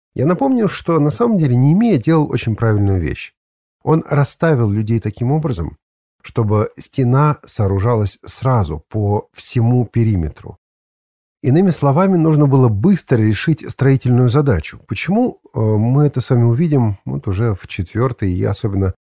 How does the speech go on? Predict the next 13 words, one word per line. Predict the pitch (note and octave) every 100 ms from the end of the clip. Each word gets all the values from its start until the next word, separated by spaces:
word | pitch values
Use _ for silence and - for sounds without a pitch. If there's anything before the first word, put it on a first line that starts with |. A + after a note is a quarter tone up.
| _ _
э, | F#2
в | F#2 -
пятой | B2+ A2+ - F#2 D#2+ -
главах. | G#2+ F#2+ A2+ G2 D2+ - - _ _ _ _ _ _ _ G3+
И, | G#3+ G#3
э, | - C#3 C3
Неемия | C3+ D#3+ G3+ B3+ B3+
расставляет | F3 - - D#3 E3+ C#3+ A#2+
людей | C3 B2 C#3
так, | - A#3+ - - _ _ _
чтобы | - - B2+
у | - C#3
каждого | - F3+ G3+ F#3 G#3+ G#3+